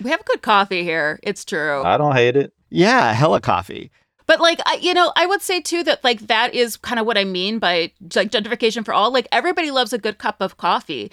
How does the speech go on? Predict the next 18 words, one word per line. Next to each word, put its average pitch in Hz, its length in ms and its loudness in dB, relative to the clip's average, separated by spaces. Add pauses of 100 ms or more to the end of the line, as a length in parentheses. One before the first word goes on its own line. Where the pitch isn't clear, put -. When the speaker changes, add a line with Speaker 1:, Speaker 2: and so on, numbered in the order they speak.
(140)
Speaker 1:
So 254 160 2
I - 40 2
also 320 300 0
want 277 200 -2
to 233 40 -2
see 269 380 -6
those 208 240 -2
coffee 214 320 -2
shops, 202 460 -2
you 208 40 -2
know, 202 200 0
offer, 208 480 2
like, 180 260 -2
a 196 60 -2
two - 180 -8
dollar 190 320 0
cup, - 400 -2
right? 175 400 -2